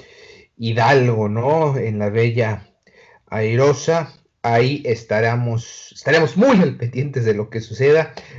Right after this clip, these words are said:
Transmisión en punto de las veintiún horas a través de Fox Sports o de Claro Sports, que es una de las ventajas que tienen este equipo, tanto, eh, el, el, el, el León, que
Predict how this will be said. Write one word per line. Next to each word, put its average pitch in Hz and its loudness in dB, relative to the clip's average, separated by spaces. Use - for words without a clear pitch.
Transmisión 107 0
en 123 0
punto 120 -2
de 104 0
las 95 -6
veintiún 113 -6
horas 160 4
a 113 -4
través 113 -4
de 113 -6
Fox - -8
Sports 151 -2
o 107 -2
de 117 0
Claro 208 4
Sports, 233 4
que 220 4
es 226 4
una 254 4
de 233 6
las 208 4
ventajas 214 0
que 156 6
tienen 190 0
este 180 0
equipo, 180 -2
tanto, 151 -2
eh, 110 0
el, 110 -6
el, 110 -6
el, 104 -6
el 107 -2
León, 110 2
que 151 4